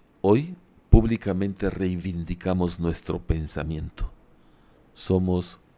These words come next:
socialistas. Creemos que la lucha de hoy es una lucha contra el capitalismo neoliberal, que es el causante de las crisis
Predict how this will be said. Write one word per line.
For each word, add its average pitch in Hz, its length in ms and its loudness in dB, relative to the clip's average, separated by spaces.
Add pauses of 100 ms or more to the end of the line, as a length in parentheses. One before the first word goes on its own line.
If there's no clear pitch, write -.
(140)
socialistas. - 960 -10 (560)
Creemos 85 480 0
que 80 260 -4 (320)
la 80 160 -2
lucha 87 360 0
de 85 100 4
hoy 87 220 4
es 85 160 -2
una 87 180 4
lucha 87 460 -2 (340)
contra 80 280 -2
el 78 120 -6
capitalismo 87 1160 -4
neoliberal, 82 760 0 (480)
que 92 80 2
es 95 160 2
el 90 160 0
causante 101 760 -2
de 90 160 -2
las 90 240 -6
crisis 117 600 -4